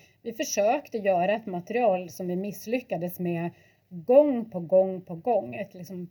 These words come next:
poröst magnesiumkarbonatmaterial. Ehm, för att vi ville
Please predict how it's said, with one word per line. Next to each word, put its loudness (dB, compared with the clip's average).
poröst 0
magnesiumkarbonatmaterial. -6
Ehm, -4
för -10
att -10
vi -6
ville -6